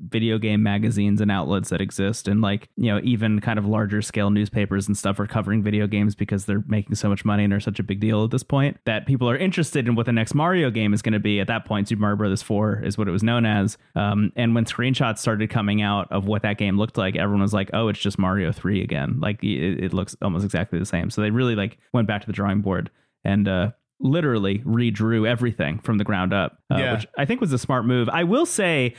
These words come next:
Speaker 1: I think Super Mario Brothers three is the cutest and, for me, the most visually striking of all of the games. And, and that is true of both the N E S version and the All-Stars version. I think that,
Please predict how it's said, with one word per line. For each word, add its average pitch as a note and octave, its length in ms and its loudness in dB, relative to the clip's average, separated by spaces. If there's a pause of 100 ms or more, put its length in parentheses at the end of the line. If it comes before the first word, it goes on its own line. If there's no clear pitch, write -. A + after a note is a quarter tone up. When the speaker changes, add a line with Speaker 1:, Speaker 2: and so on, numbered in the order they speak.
(160)
Speaker 1:
I D#3 120 2
think A#3+ 200 0
Super A#3+ 220 0
Mario F#3 280 4
Brothers D3+ 320 2
three C#3+ 400 2
is C3 360 0 (280)
the C3+ 180 2
cutest E3 640 0 (100)
and, C3+ 300 2
for C3+ 300 0
me, C#3 600 2 (140)
the C3+ 60 2
most C3+ 220 2
visually C3 580 2
striking A2 680 0 (360)
of A#2 180 -2
all A2+ 200 0
of G#2+ 120 0
the A2 80 -2
games. G2+ 480 0
And, A2 360 0
and C3+ 140 2
that D#3+ 140 0
is E3+ 100 0
true E3 220 0
of C#3 80 0
both C3+ 180 0
the B2+ 140 0
N B2 100 2
E B2 100 2
S A2+ 120 0
version G#2 360 0
and G2+ 440 2
the A2 100 0
All-Stars F#2+ 400 -2
version. E2+ 320 -2
I E2+ 100 0
think A#2 200 0
that, A2+ 240 -2